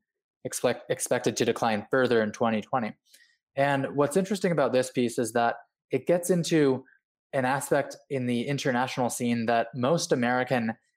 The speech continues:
global warming activists or energy commentators more broadly don't talk a whole lot about and, and want to shy away from. And,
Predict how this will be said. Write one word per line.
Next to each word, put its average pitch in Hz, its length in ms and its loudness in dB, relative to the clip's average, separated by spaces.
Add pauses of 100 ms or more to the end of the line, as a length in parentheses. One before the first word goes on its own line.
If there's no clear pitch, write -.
(220)
global 127 440 2
warming 135 340 2
activists 147 920 -2 (320)
or 120 440 4 (300)
energy 139 340 0
commentators 123 720 0
more 117 160 0
broadly 120 460 0 (340)
don't 165 260 2
talk 151 240 0
a 131 60 2
whole 113 140 4
lot 110 120 2
about 110 280 0
and, 113 200 -4
and 120 160 -4
want 123 160 -2
to 120 120 -6
shy 123 240 0
away 117 220 4
from. 113 260 -2
And, 110 120 -4